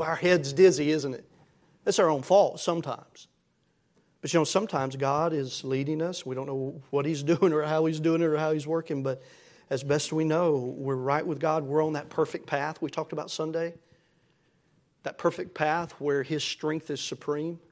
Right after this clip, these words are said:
Okay, if you, if you're on that, then just keep compassing.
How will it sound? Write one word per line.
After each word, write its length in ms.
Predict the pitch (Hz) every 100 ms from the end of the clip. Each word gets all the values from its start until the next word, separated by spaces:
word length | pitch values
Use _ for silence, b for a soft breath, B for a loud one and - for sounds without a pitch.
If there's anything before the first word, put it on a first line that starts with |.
| _ _ _ _ _ _ _ _ _ _ _ -
Okay, 140 | 117
if 120 | 160 165
you, 120 | 175
if 180 | 175 -
you're 100 | 156
on 180 | 170 208
that, 300 | 240 160 143
then 300 | 147 135 131 - _ _ _ _ _ _ _ _ _ _ _
just 180 | - 147
keep 200 | - 156
compassing. 480 | - 139 135 - 113